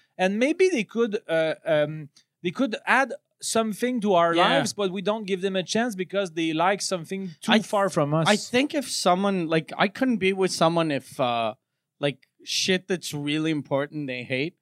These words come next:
Speaker 1: Yeah.
Speaker 2: But, like, movies, like, Marie, Marie, the movies
Speaker 1: She loves Fast
Speaker 2: she
Speaker 1: and the
Speaker 2: likes
Speaker 1: Furious.
Speaker 2: No, but she, she really likes, uh, like, uh, old,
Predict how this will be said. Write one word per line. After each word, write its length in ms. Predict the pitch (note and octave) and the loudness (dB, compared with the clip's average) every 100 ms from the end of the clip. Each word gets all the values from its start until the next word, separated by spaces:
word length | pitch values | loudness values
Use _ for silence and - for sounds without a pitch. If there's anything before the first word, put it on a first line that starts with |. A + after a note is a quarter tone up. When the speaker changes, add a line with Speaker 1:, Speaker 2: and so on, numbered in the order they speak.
| _ _ | _ _
Speaker 1:
Yeah. 140 | D3+ F3+ | 4 6
Speaker 2:
But, 100 | F3+ | 6
like, 220 | G3 F#3 | 4 2
movies, 500 | F3 F3+ F3 D3 - | 0 2 4 2 2
like, 200 | E3 D3 | 0 0
Marie, 540 | E3+ E3+ D#3+ G3 G3 - _ _ | 2 4 4 2 0 -4 _ _
Marie, 460 | F3 F3+ A#3 A3+ - C3+ - - | 0 2 2 0 -6 -16 -20 -2
the 100 | F3+ | 0
movies 140 | F3 F#3 | 6 8
Speaker 1:
She 80 | |
loves 280 | G3 G3 F#3 | 10 10 8
Fast 160 | G3 F#3 | 8 8
Speaker 2:
she 60 | |
Speaker 1:
and 80 | F#3 | 10
the 60 | - | 10
Speaker 2:
likes 80 | G#3+ | 10
Speaker 1:
Furious. 520 | E3 D3 C#3 - - | 10 10 8 4 4
Speaker 2:
No, 140 | A#3+ | 6
but 180 | C4 B3+ | 8 6
she, 380 | - - C#4+ D4 - - - | 4 4 4 4 -2 -14 -10
she 260 | - - C#4+ | 0 4 4
really 440 | A#3+ G3+ A3+ A3 G#3 | 4 4 6 6 6
likes, 440 | F3+ F3+ - - - | 4 2 -2 -10 -2
uh, 80 | D3 | 0
like, 300 | D3 D3 - - | 2 0 -4 -10
uh, 360 | D#3 D3 B2+ B2 | -2 0 0 2
old, 360 | D3 D#3+ E3 | 2 2 0